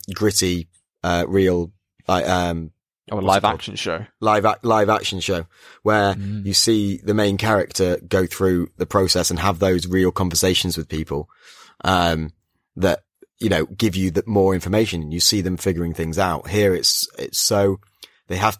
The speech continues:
Speaker 1: like you say, they have to get things into twenty minutes or twenty-five minutes and
Speaker 2: Mm.
Speaker 1: make it, you know, different and entertaining and gripping, and they have to cut a lot out. And I think turning that into a live action sort of,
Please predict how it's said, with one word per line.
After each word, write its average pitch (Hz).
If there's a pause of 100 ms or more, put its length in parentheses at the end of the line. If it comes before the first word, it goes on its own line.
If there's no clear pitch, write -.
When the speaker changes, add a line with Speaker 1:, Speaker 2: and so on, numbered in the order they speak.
Speaker 1:
like 110
you 98
say, 107
they 85
have 95
to 92 (100)
get 104
things 92
into 85
twenty 110
minutes 85
or -
twenty-five 90
minutes 69
and 71 (160)
Speaker 2:
Mm. 104
Speaker 1:
make 95
it, 87 (800)
you 92
know, 87
different 113
and 85
entertaining 104
and 85
gripping, 98
and 92
they 98
have 104
to 110
cut 107
a 110
lot 107
out. 78
And 95
I 95
think 101 (280)
turning 107
that 85
into 101
a 95
live 95
action 92
sort 92
of, -